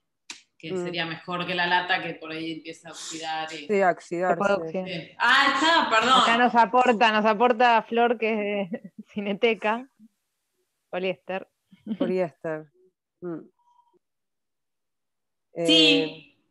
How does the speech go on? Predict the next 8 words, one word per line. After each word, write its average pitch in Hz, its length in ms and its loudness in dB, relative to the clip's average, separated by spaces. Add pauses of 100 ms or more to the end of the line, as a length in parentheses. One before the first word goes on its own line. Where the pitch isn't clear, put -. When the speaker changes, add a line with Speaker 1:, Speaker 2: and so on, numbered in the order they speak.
(400)
Speaker 1:
sí, 359 280 4
era 330 300 4
igual 311 240 4
la 320 120 4
pregunta 269 560 2
como 220 280 -2
más 240 300 2
así, 196 1120 -4